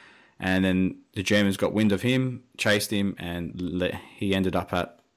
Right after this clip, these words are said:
Paradise Island. So, in that sort of little interaction there, a bit of dialogue, um,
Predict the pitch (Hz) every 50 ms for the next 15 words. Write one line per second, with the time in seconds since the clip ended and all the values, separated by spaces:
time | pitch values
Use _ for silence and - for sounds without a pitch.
0 | _ _ - - 87 90 87 87 82 - - 101 92 90 85 87 87 - - 104
1 | 95 95 95 - - _ _ _ - - - - - - - - - - - _
2 | _ - 147 147 151 151 131 - - - - - 135 127 117 113 120 110 110 101
3 | 107 113 107 120 113 113 101 - - 117 107 107 107 107 101 95 104 101 92 -
4 | 107 104 104 104 104 104 101 101 101 - 104 101 101 98 98 98 98 92 95